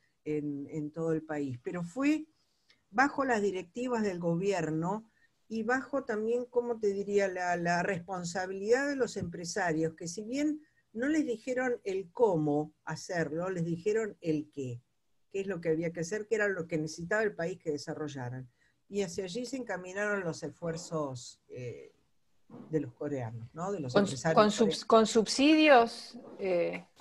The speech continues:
Speaker 1: Sí, con subsidios y con préstamos del gobierno a largo plazo y bajísimo interés.
Speaker 2: Ujú.
Speaker 1: Sí. Sí.
Speaker 2: Ok. Eh, ¿alguien quiere hacer, quién quiere hacer preguntas?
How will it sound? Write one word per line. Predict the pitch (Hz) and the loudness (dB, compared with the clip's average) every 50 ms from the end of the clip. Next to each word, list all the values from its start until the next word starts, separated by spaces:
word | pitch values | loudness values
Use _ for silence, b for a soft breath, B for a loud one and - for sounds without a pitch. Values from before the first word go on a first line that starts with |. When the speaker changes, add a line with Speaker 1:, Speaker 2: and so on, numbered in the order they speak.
| - | -4
Speaker 1:
Sí, | 202 190 180 165 | -4 -4 -4 -6
con | - 175 175 175 | -4 -4 -4 -4
subsidios | 170 175 202 170 170 - - 247 262 262 262 285 285 - - | -2 -2 -4 -4 -4 -2 0 0 2 2 2 2 0 0 0
y | 220 - | -4 -2
con | - 175 170 170 | -2 -2 -2 -2
préstamos | 180 202 202 - - 185 180 180 170 165 | -2 -4 -4 -4 -4 -4 -4 0 0 2
del | 165 165 160 | 4 4 6
gobierno | 165 160 160 175 190 196 196 202 208 190 | 6 4 4 4 0 -4 -4 -4 -2 -2
a | 180 | -2
largo | 175 180 185 185 190 180 165 170 | 0 0 0 0 2 0 0 -2
plazo | 170 185 196 202 196 - 220 | 0 0 0 0 0 -2 -4
y | 190 165 | -2 -2
bajísimo | 151 151 - - 202 170 - 175 165 156 156 | -4 -4 -6 -8 -8 -8 -6 -6 -6 -4 -4
interés. | 151 151 - 143 135 127 113 113 - - - _ _ _ _ _ _ _ _ _ | -4 -6 -8 -8 -10 -10 -12 -12 -16 -20 -20 _ _ _ _ _ _ _ _ _
Speaker 2:
Ujú. | - 202 185 | -10 -8 -8
Speaker 1:
Sí. | 190 202 202 220 247 247 - _ _ _ _ _ _ _ _ _ _ _ - - - _ _ _ _ | -2 -2 -2 -2 -2 -6 -10 _ _ _ _ _ _ _ _ _ _ _ -20 -20 -20 _ _ _ _
Sí. | 143 123 113 - _ 214 | -14 -14 -14 -14 _ -14
Speaker 2:
Ok. | 190 - - - 185 151 - - _ _ b b b b b b b _ | -14 -14 -12 -12 -12 -12 -12 -14 _ _ b b b b b b b _
Eh, | 226 214 175 185 214 240 - | -4 -2 -2 -2 -2 -4 -4
¿alguien | - 226 208 202 226 220 226 233 | -4 -2 -2 -2 0 2 2 2
quiere | 226 240 233 226 226 | 4 6 8 8 8
hacer, | 214 220 - 233 226 233 233 233 226 | 6 8 6 6 6 6 4 2 0
quién | - 240 226 220 | 0 -2 -2 0
quiere | 220 240 226 220 226 | 2 2 4 4 4
hacer | 196 196 - 220 214 214 208 | 2 2 2 0 0 0 0
preguntas? | 208 202 202 202 214 233 240 247 247 247 254 262 269 277 269 - - - | 0 2 2 2 4 2 2 2 2 6 6 6 6 6 2 -4 -14 -20